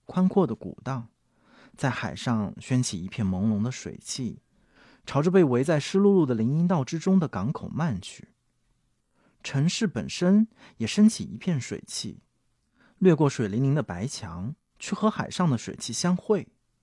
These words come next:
人无论朝哪个方向，呼吸的似乎都是水。空气终于能喝了。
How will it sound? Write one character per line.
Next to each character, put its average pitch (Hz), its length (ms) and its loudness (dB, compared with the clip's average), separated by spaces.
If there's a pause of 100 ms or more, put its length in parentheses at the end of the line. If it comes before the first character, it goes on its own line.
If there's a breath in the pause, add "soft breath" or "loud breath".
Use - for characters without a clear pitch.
(640)
人 123 220 0
无 113 140 -2
论 175 140 2
朝 113 200 -2
哪 110 120 0
个 78 100 -12
方 110 240 -6
向， 98 380 -8 (340)
呼 - 200 -6
吸 151 260 0
的 107 340 -4
似 - 180 -14
乎 180 140 0
都 226 160 2
是 202 140 -2
水。 - 280 -14 (1080)
空 143 260 0
气 - 380 -6 (220)
终 180 220 4
于 123 60 4
能 95 200 0
喝 98 320 -6
了。 - 180 -10